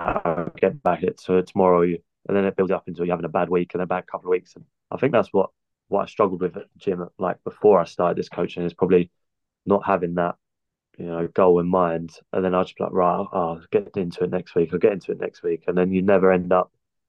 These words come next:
you never end up getting around to it. But when you've got something like the photo shoot, like, booked in, it's like, "Right, that's the date. I've got to work towards that." And, you know, you can't, you can't really change it. So you, you've got to put the work in.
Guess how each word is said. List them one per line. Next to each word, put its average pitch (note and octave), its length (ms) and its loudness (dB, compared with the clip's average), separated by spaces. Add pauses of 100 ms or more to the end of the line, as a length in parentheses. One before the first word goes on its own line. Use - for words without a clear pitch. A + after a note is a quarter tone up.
(480)
you A2+ 100 -10
never G2 260 -2
end F2+ 120 0
up F#2 140 0
getting F#2 180 2
around F#2 260 0
to F2 140 -12
it. E2+ 60 -14
But F2 120 -6 (100)
when G#2 160 -4
you've F#2+ 80 -4
got F#2+ 180 0
something F2+ 240 -4
like F2+ 140 -4
the - 60 -20
photo F#2 220 -2
shoot, - 320 -4 (220)
like, - 280 -6
booked - 280 -2
in, E2+ 160 4
it's - 160 -6
like, E2+ 180 0
"Right, F2 200 2
that's G2 180 0
the F2+ 100 2
date. E2+ 340 2 (520)
I've F#2+ 140 -4
got G#2 80 4
to F#2+ 60 -2
work F#2 240 2
towards E2+ 340 -6
that." E2+ 260 -6
And, E2 260 -12 (280)
you G2+ 260 -4
know, E2 160 0
you E2 280 -2
can't, E2+ 300 0 (100)
you - 460 -20
can't F#2+ 200 4
really F2 160 0
change F#2 340 0
it. F2 140 0
So - 80 -4
you, F#2 160 -2
you've F2+ 140 -8
got G#2 180 2
to - 60 -20
put G#2 100 0
the F#2+ 60 -2
work G2 360 4
in. F#2 280 -4